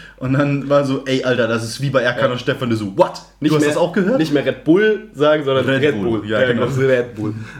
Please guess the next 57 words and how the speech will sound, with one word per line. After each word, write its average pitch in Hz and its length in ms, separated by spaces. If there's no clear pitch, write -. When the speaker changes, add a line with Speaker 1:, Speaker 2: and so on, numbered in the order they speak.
Speaker 2:
Ähm, 113 380
und 127 100
dann 135 140
haben 151 220
wir, 135 300
während 139 200
wir 127 120
Red 123 100
Bull 143 160
getrunken 123 380
haben, 117 300
äh, 113 720
Speaker 1:
Planet 139 380
Döner. 143 280
Speaker 2:
Planet 147 260
Speaker 1:
Ja. 156 60
Speaker 2:
Döner 156 360
gehört, 110 260
genau. 123 160
Also 123 220
deren, 123 300
was 143 160
ist, 196 160
ein 147 160
Hörsp-, 226 340
eigentlich 226 180
kann 233 100
man 202 80
sagen 165 180
Hörspiel, 143 480
Speaker 1:
Ein 98 80
Speaker 2:
oder? 113 140
Speaker 1:
Hörspiel, 98 480
ja, 107 200
genau. 117 500
Aber 117 120
nur, 120 160
dass 131 180
halt 127 240
das 110 180
nicht 135 240
eine 117 140
zusammenhängende 117 720
Handlung 175 340
ist, 175 260
wie 123 60
jetzt 127 200
bei 101 120
drei 98 220
Fragezeichen, 151 840
sondern, 127 320
also 131 180
schon, 165 320
es 165 140
gibt - 160
so 131 80
einen, 117 140